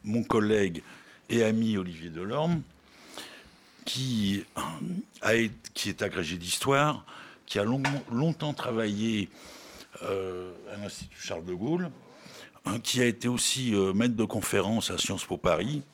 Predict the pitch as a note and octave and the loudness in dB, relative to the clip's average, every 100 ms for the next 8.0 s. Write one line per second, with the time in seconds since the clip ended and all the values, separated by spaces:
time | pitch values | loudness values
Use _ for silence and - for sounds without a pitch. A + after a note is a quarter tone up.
0 | - - - - - - - - B2+ - | -20 -20 -20 -18 -18 -18 -10 -2 -2 -2
1 | B2+ - C3 B2+ - B2+ C3+ - G2 - | -8 -4 0 0 -2 -2 -2 -4 -6 -2
2 | G2+ G2 F#2 A2 G2+ - G#2 F#2 A#2+ D#3+ | 0 0 0 -2 -2 -2 2 4 4 4
3 | - - - G#2 A2+ - D3+ A#2 A2+ A2 | 2 -4 -6 -4 0 2 4 6 4 2
4 | - F2 E2+ - - - - - - F2 | -2 -6 -10 -14 -20 -16 -16 -18 -10 -2
5 | G#2 - - G2+ A2 A#2 C3 D3+ G2+ - | -2 -2 -6 -4 0 4 4 4 -2 -12
6 | - - F#2+ F2+ F2+ F#2 F2 G#2 F#2+ F#2+ | -12 -6 -4 -2 -2 -4 -4 -6 -4 -4
7 | F#2+ E2 C3 D3+ - - A2 G2+ F#2 | -4 -4 -4 0 0 0 0 -2 -2